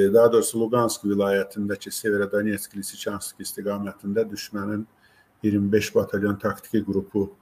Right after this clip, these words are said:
Çevrova bataqlığa çəkilmişdi. E, Ukrayna silahlı qüvvələri son bir həftə, on gündür ki, Xerson şəhərinin, e, dairəvi yolundadırlar.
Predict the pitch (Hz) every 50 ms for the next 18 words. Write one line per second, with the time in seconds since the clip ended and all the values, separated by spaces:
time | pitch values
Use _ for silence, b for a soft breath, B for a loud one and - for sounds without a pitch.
0 | _ - - - 95 95 95 98 95 95 92 90 104 98 - 107 95 - - 101
1 | 98 101 98 - - - - 98 85 - - 98 90 95 101 101 - - - 87
2 | 92 123 156 151 B B B B B B B B B B _ _ - 95 90 90
3 | 90 - - 120 120 120 117 110 - - 123 117 110 110 120 110 113 113 107 110
4 | 110 113 113 135 160 156 156 - 131 120 117 113 117 120 107 107 117 104 - -
5 | 139 131 135 131 123 117 113 110 120 123 117 113 107 104 101 - - 135 - -
6 | 123 113 - - - 127 117 - - 117 107 104 104 104 101 120 139 151 147 B
7 | B B B B B B B B B B B _ _ _ - 107 101 98 98 98
8 | 95 95 92 92 90 90 90 87 87 87 87 87 87 87 82 82 85 82 82 82
9 | 80 80 - - 82 - - - - - - - - - - 117 117 113 113 113
10 | 120 117 117 113 123 120 117 110 107 107 107 107 107 107 104 101 - 80 78 -
11 | - - -